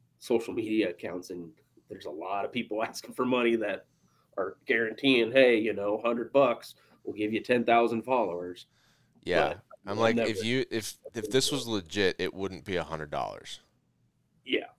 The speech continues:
Speaker 2: Like, that's a lot of, you know, that's a lot of value there. Are you doing any type of, like, partnerships, affiliates, like, obviously guides,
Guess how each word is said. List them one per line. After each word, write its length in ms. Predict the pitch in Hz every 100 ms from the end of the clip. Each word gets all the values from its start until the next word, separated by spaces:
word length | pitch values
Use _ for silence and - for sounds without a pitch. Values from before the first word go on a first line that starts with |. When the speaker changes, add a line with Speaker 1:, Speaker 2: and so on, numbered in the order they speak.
| _ _
Speaker 2:
Like, 200 | 98 95
that's 220 | 113 120 143
a 80 |
lot 360 | 117 101 101 90
of, 140 | 85 64
you 120 | 85
know, 140 | 78
that's 220 | 87 90 92
a 40 |
lot 200 | 92 85
of 80 | 78
value 340 | 80 85 80
there. 300 | 73 73 76 _ _ - - _ -
Are 100 | 131
you 260 | 127 147 185
doing 560 | - 127 127 139 147
any 340 | 101 107 113 120
type 480 | - - 101 104 -
of, 360 | 104 98 92
like, 260 | 98 90 -
partnerships, 760 | 120 110 110 104 - 110 - 98
affiliates, 680 | - - 107 107 104 -
like, 200 | 98 90 - - -
obviously 460 | 110 117 127 123
guides, 760 | 95 101 101 101 104 101 - -